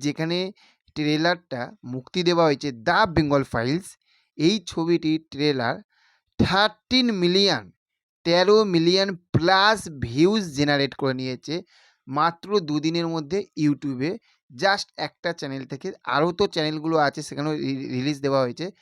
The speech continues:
সেগুলো ছেড়ে দিলাম। জি স্টুডিও যেখানে মুক্তি দেওয়া হয়েছে, সেখানে তেরো মিলিয়ন প্লাস ভিউজ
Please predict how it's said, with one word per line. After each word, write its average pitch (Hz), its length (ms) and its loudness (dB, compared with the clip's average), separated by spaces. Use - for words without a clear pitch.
সেগুলো 160 420 -4
ছেড়ে 156 240 -4
দিলাম। 143 280 -4
জি 180 180 -4
স্টুডিও 185 440 -4
যেখানে 156 420 -2
মুক্তি 147 340 -6
দেওয়া 165 220 2
হয়েছে, 165 260 -4
সেখানে 143 500 -8
তেরো 156 340 2
মিলিয়ন 165 560 2
প্লাস 165 340 4
ভিউজ 127 360 -2